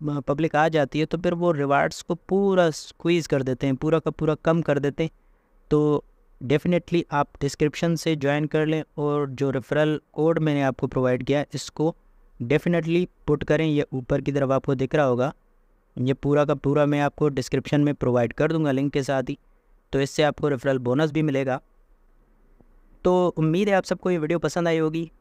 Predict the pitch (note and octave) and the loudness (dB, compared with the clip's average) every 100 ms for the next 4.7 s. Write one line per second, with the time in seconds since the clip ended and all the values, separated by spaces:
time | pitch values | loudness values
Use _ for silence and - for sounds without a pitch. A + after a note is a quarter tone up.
0 | _ D3 E3 F3 - E3+ E3+ E3+ D#3+ D#3 | _ -2 0 0 0 -2 -2 -2 -2 -2
1 | D#3+ D3+ D3+ D3+ D#3 D#3 D3 C#3 D#3 D3+ | 0 0 0 0 0 0 -2 -2 -2 0
2 | C#3 C#3+ D3+ D3 _ - C3 C#3 C#3+ C#3 | -2 -2 -4 -6 _ -10 -4 -2 0 -2
3 | C3 C#3+ C3+ B2 B2 C#3 D#3 D3 D3 D3 | -2 -2 -2 -2 0 0 0 0 -2 -4
4 | - _ _ - C3 C3 | -8 _ _ -4 -2 0